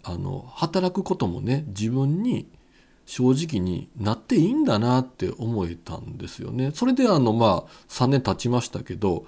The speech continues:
あの、心理カウンセラーっていうね、お仕事、ね、自分で選んで、今働いてるんですけど、あの、サラリーマンやってた時よりも、あの、働くことに対して全然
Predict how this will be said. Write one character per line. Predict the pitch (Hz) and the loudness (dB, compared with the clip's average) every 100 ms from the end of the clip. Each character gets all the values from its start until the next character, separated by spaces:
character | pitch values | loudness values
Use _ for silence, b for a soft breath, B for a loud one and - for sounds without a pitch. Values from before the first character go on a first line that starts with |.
| B B | B B
あ | - | -10
の、 | 90 | -8
心 | 90 107 | -4 -2
理 | 101 | -2
カ | 101 143 | -2 -2
ウ | |
ン | 104 | -2
セ | - | -4
ラ | 87 | -8
ー | 82 | -10
っ | |
て | - 92 | -10 -8
い | |
う | 92 | -4
ね、 | 120 127 | -2 -2
お | 92 | -6
仕 | - 98 | -6 -6
事、 | - - - _ b b b | -6 -8 -12 _ b b b
ね、 | 139 139 | 0 0
自 | 104 95 | -2 -4
分 | 95 92 87 | -2 -2 -2
で | 85 82 104 | -2 -4 -4
選 | 95 85 | -4 -6
ん | 85 | -8
で、 | 90 - b b b | -12 -12 b b b
今 | 101 98 | -6 -4
働 | 90 101 104 95 | -4 -4 -2 -2
い | 87 | -4
て | - | -6
る | 87 | -6
ん | |
で | 80 | -8
す | - | -10
け | - | -10
ど、 | 92 87 - B B B B | -4 -4 -6 B B B B
あ | 90 | -8
の、 | 87 90 92 92 92 - - - b b b b b | -6 -6 -6 -8 -10 -16 -20 -20 b b b b b
サ | - | 2
ラ | 131 | 4
リ | 185 220 | 4 4
ー | |
マ | 120 | 4
ン | 98 | 2
や | |
っ | |
て | 101 | -2
た | 113 | -4
時 | 92 104 - | -4 -6 -2
よ | 98 | -2
り | 87 | -2
も、 | 87 107 131 101 - | -6 -2 0 0 -2
あ | - | -8
の、 | 87 | -8
働 | - 160 190 185 | -6 -4 -4 -4
く | 180 | -4
こ | 156 | -2
と | 117 | -2
に | 87 | -2
対 | 92 87 | -6 -8
し | - | -8
て | - | -6
全 | - 156 | -2 0
然 | 147 135 | 0 -2